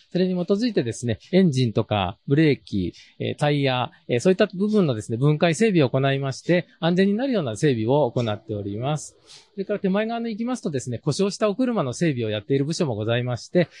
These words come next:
えー、オートマチックが故障しちゃった車の今は交換を行っております。それから後ろ側に回りますとね、えー、こちらでは新車の整備する部署もございまして、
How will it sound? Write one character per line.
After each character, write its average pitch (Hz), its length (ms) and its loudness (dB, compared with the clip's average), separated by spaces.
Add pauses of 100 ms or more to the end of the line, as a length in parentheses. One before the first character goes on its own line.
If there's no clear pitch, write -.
(140)
え 151 80 2
ー、 143 100 4
オ - 20 4
ー 165 40 0
ト 190 80 2
マ 190 120 2
チ 202 120 -4
ッ 196 40 -8
ク 165 100 -4
が 113 100 0
故 113 120 -4
障 131 200 -2
し - 40 -10
ち - 40 -6
ゃ 120 40 2
っ - 40 -4
た 120 100 0
車 123 280 -2
の 170 140 4
今 165 180 2
は 113 60 2
交 135 180 0
換 143 200 -2
を 131 240 -6
行 123 100 -4
っ 110 140 -6
て - 140 -12
お 107 80 -6
り 104 160 -8
ま 127 200 -4
す。 - 180 -16 (440)
そ - 60 -8
れ 185 60 -2
か 202 80 0
ら 175 60 2
後 170 160 -2
ろ 202 80 2
側 214 140 -2
に 208 80 -2
回 202 160 -2
り 202 60 -2
ま 208 120 -4
す - 80 -14
と 139 80 -4
ね、 117 200 -6 (120)
え 113 160 -2
ー、 107 40 -6
こ 127 100 -6
ち 147 120 -8
ら 160 80 -2
で 208 80 0
は 175 60 2
新 180 180 2
車 214 100 -4
の 214 100 -2
整 269 120 -2
備 202 120 -2
す - 120 -12
る 127 100 -8
部 123 120 -10
署 123 120 -2
も 104 100 -2
ご 98 100 -4
ざ 113 120 2
い 120 60 0
ま 123 160 -2
し - 120 -20
て、 185 220 0